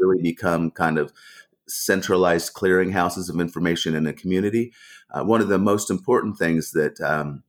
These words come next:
i-, conversations that I've had recently is that, you know, i-, in the United States, I can drive from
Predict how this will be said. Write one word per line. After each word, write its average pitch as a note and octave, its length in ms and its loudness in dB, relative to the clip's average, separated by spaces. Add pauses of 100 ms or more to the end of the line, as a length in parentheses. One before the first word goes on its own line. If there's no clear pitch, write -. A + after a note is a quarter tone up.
(880)
i-, - 220 -4
conversations F2 720 0
that E2 140 2
I've D2 160 0
had D2+ 400 0
recently D#2 520 -2
is D2+ 160 -2
that, E2+ 160 2
you E2+ 80 -4
know, D#2+ 280 -2 (260)
i-, G2+ 160 -2
in B2+ 120 2
the B2 60 4
United F#2 360 2
States, D#2+ 320 -2
I E2 140 2
can F#2 220 -4
drive E2+ 460 2
from D#2 400 -4